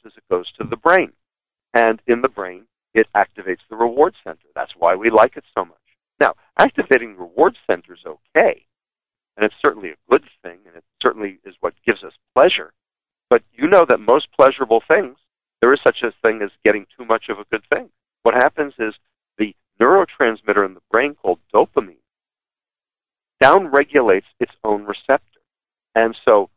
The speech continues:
a little dopamine goes a long way until you have a lot of dopamine, and then you downregulate those receptors. Then you need more and more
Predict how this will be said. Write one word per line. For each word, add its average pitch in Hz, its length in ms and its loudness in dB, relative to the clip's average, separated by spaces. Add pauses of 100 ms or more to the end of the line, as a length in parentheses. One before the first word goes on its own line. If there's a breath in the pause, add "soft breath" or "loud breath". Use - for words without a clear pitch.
(160)
a 107 80 -2
little 120 600 2 (200)
dopamine 113 580 -2 (120)
goes 107 200 0
a 104 60 2
long 127 420 0
way 78 340 -10 (640)
until 117 560 2 (260)
you 110 80 -20
have 110 160 2
a 92 60 0
lot 104 340 2
of 117 160 -4
dopamine, 90 520 -6 (140)
and 98 100 -20
then 104 140 -10
you 90 80 -20 (140)
downregulate 113 600 0
those 92 180 -20
receptors. - 460 -18 (280)
Then 127 120 0
you 123 100 -6
need 110 140 -14 (160)
more 135 300 4
and 117 160 -4
more 117 400 2